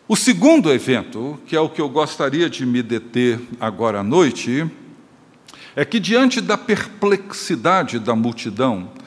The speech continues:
vendo aquelas pessoas simples, falando nas línguas maternas de todos aqueles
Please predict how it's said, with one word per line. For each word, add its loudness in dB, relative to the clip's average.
vendo 0
aquelas -2
pessoas -2
simples, -2
falando 4
nas 0
línguas 0
maternas -4
de -2
todos 2
aqueles -2